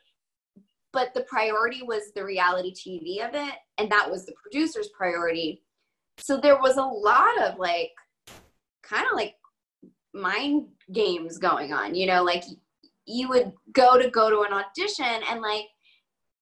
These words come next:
e-, right before you went on stage, like, a producer would be interviewing you and they're like,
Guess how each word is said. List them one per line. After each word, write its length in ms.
e-, 300
right 260
before 280
you 100
went 160
on 140
stage, 400
like, 240
a 80
producer 380
would 80
be 80
interviewing 540
you 140
and 120
they're 100
like, 200